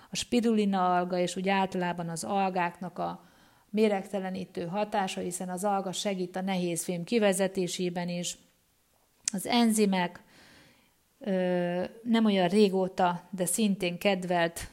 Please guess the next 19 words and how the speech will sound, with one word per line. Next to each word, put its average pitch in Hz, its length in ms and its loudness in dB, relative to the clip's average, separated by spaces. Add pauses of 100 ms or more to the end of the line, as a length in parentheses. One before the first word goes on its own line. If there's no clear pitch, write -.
ö, 180 460 -4 (120)
tea, 180 320 4
a 180 600 -4
lapaccio 202 680 2
tea, 170 580 0 (160)
ez 180 180 -6
is - 340 -8
ugye 175 180 -6
a 175 60 -8
méregtelenítésre. 175 1300 -6 (1200)
A 220 40 -2
nehézfémek 226 680 2
hatékony 196 560 -2
eltávolítása, 208 1300 0 (460)
ö, 208 200 -2
még 233 300 2
több 185 180 -6
szakértelmet 175 800 -6
igényel, 214 720 0